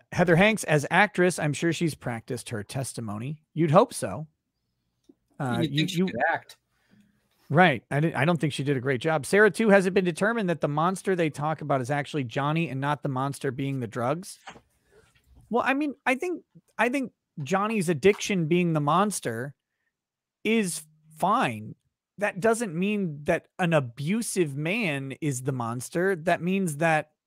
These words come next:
Speaker 1: the monster is this thing that he struggles with, that he fights with, that takes control of him sometimes. That doesn't mean that when, when he's under the influence of drugs that he goes and beats someone. So I, to me, like,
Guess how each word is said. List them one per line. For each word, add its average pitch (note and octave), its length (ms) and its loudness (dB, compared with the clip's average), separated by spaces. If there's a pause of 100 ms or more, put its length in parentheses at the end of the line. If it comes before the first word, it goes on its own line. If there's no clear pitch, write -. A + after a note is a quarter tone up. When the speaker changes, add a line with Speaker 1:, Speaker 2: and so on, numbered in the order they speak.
Speaker 1:
the D#3 160 0
monster E3+ 480 0
is D3 260 -2
this D3 220 -2
thing F#3+ 320 -2
that C#3 120 -4
he C#3 80 -4
struggles F3+ 480 -2
with, A#2 300 -10
that C3 100 -4
he C3 80 -6
fights G3+ 400 -2
with, A2+ 320 -8
that B2+ 140 -2
takes E3 240 -4
control F3+ 460 -2
of C#3 80 -4
him B2 120 -4
sometimes. A#2 520 -10 (340)
That F3 120 0
doesn't B3 320 4
mean G#3 260 0
that E3+ 180 0
when, E3+ 460 0
when E3 240 0
he's D#3+ 320 2
under E3+ 280 0
the D3 140 0
influence D3+ 600 -4
of B2 120 -6
drugs C#3+ 420 -2
that C3 140 -2
he D3+ 80 -6
goes D3 280 2
and B2 200 -6
beats C#3+ 300 -8
someone. E2+ 420 -14 (580)
So - 180 -2
I, F3 200 0 (280)
to D3+ 120 -4
me, F#3 420 0
like, D#3 360 0